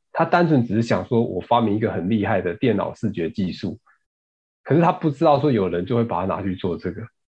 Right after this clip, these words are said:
所以我们现在在投A I论文的时候，比如说包含像我们在投 chatbot 聊天机器人论文的时候，我们现在都多了一条，就是说你要就这个伦理的部分加以论述，就是你这个会不会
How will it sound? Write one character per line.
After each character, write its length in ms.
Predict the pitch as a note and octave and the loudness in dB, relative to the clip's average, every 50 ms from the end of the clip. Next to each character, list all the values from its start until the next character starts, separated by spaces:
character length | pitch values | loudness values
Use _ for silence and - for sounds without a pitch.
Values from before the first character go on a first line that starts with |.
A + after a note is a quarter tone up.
| _ _ _ | _ _ _
所 120 | - G3 | 4 4
以 40 | G3 | 4
我 100 | D#3+ A2+ | 6 4
们 100 | G#2+ A2 | 2 2
现 160 | A2+ D#3 D3+ | 2 4 4
在 120 | D3+ D3 C#3 | 4 4 2
在 60 | - | 2
投 180 | - - G2 G#2 - | 0 -2 -2 -2 -2
A 120 | - C3 B2 | 0 0 2
I 100 | B2 A#2+ | 2 2
论 220 | A#2+ B2+ A#2+ G#2 | 2 2 0 0
文 120 | F#2 E2+ F2+ | -2 -2 -4
的 120 | F2 F2 | -6 -6
时 100 | - - | -2 -2
候， 80 | G#2 G2 | -2 -2
比 120 | - F#2+ | -2 -2
如 80 | G2 G2+ | -2 0
说 220 | A#2 A#2 A#2 A#2 - _ _ _ - | 2 0 0 -2 -6 _ _ _ 0
包 120 | - A#2+ | 2 2
含 180 | A#2 G#2 F#2+ F#2 | 2 2 0 0
像 140 | - A#2+ A2+ | 0 0 0
我 60 | G2 | 0
们 100 | F2+ G2+ | 0 0
在 100 | G#2+ A2 | -2 -2
投 300 | - - - F2+ F2 G#2+ - - - _ - | -2 -2 -4 -4 -4 -4 -6 -12 -14 _ -4
chatbot 580 | - C#3 B2 A2+ A#2 - A2 G2+ F2+ - - - | 0 2 2 2 4 4 2 2 2 0 -6 -8
聊 200 | - - G#2+ G#2+ | -2 0 2 4
天 140 | A2 A#2 A#2+ | 4 4 4
机 100 | A#2 A#2 | 4 2
器 140 | A2 - B2+ | 2 2 2
人 120 | G#2+ G2+ | 2 2
论 140 | G2+ A2 G#2 | 2 2 0
文 160 | F#2+ E2+ F2+ | 0 -2 -2
的 60 | F2 E2+ | -4 -6
时 120 | - - | -4 -2
候， 180 | F2+ E2+ - - - - - _ _ _ _ _ | -2 -2 -4 -8 -18 -20 -20 _ _ _ _ _
我 100 | - A#2 | 2 4
们 120 | B2+ F3 | 4 6
现 120 | F3 F3+ G3 | 6 6 6
在 80 | F3+ | 4
都 200 | E3+ - F3+ E3+ | 6 4 2 2
多 220 | E3+ E3+ - E3 D#3+ | 2 4 4 4 6
了 100 | D#3+ C#3+ | 6 4
一 60 | D3 | 2
条， 220 | C#3 - A#2+ A2 | 0 2 2 2
就 120 | A2+ B2 B2+ | 2 2 0
是 100 | B2 A#2 | 0 0
说 380 | A#2+ - C3 A#2+ A2+ B2+ C3 - - | -2 -2 -2 0 0 0 -2 -4 -4
你 80 | - A2 | 0 2
要 240 | A2+ B2 B2 B2 | 2 2 2 0
就 260 | B2+ - - E3 C3+ A#2+ | -2 0 0 2 2 4
这 100 | A#2 C#3 | 4 4
个 220 | B2 A#2 A2+ A#2 - _ - | 4 4 2 0 -4 _ -4
伦 260 | A#2+ A2 A2 B2+ D3+ | 0 2 2 2 4
理 160 | C#3 A#2 G2 | 2 2 0
的 80 | F#2+ F#2 | 0 -2
部 220 | F#2+ - - B2 A2 | -4 -2 -2 -2 -2
分 300 | G#2 - A2+ F#2 E2 - | 0 0 -2 -2 -4 -6
加 220 | - - G2+ G2 | -4 -2 0 0
以 60 | F2+ D#2 | 0 0
论 260 | F#2 A2 G#2 G2 F2 | -2 -2 -2 -2 -4
述， 180 | - - A#2 G2+ | -4 -6 -6 -2
就 140 | G2 A2+ A#2 | 0 2 2
是 60 | A#2 | 4
你 120 | G#2 F#2+ | 2 2
这 140 | F#2 - C3+ | 0 0 2
个 140 | B2 A2+ G2 | 2 2 2
会 160 | - - A#2+ | 2 0 2
不 40 | A2 | 2
会 160 | A2+ A2 G#2+ | 2 0 0